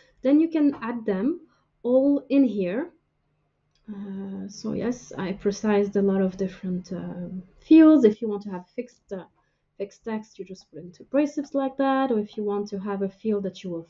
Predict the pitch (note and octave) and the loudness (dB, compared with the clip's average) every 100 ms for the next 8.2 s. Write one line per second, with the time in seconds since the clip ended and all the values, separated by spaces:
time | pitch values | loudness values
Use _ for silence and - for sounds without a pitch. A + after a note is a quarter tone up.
0 | - B3+ B3+ B3 B3 A#3+ - _ _ - | -2 0 2 2 2 0 -6 _ _ -14
1 | F#3 - A#3+ A#3+ - - - _ _ B3+ | -12 -10 -10 -10 -12 -16 -20 _ _ 2
2 | C#4 C#4 D4 C#4 C4 G#3 G3 F#3+ _ G3 | 2 2 2 4 2 -2 -8 -14 _ -8
3 | F#3 F#3 F3+ - A3 C#4 - C#4+ C#4+ - | -8 -8 -10 -6 0 0 0 -4 -6 -20
4 | - _ _ _ _ _ _ _ _ - | -20 _ _ _ _ _ _ _ _ -18
5 | G#3+ G#3+ - G3+ A3 B3+ B3 C4+ C4 B3+ | -18 -18 -16 -10 -2 -2 2 8 8 8
6 | B3+ - _ _ _ _ _ _ _ _ | 6 2 _ _ _ _ _ _ _ _
7 | - G3 G3+ G3 G3 F#3+ F#3 F#3 F#3 F3+ | -8 -2 0 0 0 -2 -2 -4 -6 -6
8 | F3+ | -8